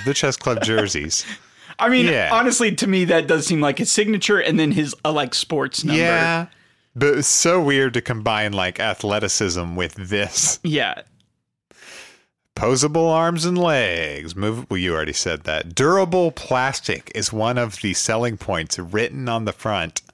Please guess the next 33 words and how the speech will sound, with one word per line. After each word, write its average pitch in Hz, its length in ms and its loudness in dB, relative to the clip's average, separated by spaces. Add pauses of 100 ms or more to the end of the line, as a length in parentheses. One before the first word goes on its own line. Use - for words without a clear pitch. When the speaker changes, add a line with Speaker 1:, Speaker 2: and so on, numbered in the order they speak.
(100)
Speaker 1:
I 98 100 -4
can't 113 360 -6
emphasize 98 540 -4
that 85 220 -2
enough. 82 520 -8
Speaker 2:
Okay, 180 220 2
new 165 200 2
story. 117 520 -2 (600)
Speaker 1:
Yes. - 460 -4
Speaker 2:
This 165 240 0
was 175 140 2
a 156 60 0
football 196 420 0
player, 175 600 0 (180)
cheerleader 165 840 2
couple 135 580 -4 (200)
Speaker 1:
Oh, 85 260 -8
Lord. 78 360 -8
Speaker 2:
that 160 260 0
went 185 260 0
to 208 160 4
a 185 80 2
thrift 180 320 -2
store, - 540 -6 (320)
and 156 180 0
they 151 100 2
got 147 220 2
a 143 40 0
big 170 280 -2
laugh 165 480 0 (100)
at 151 160 -2
that - 220 -2
figure 131 680 -2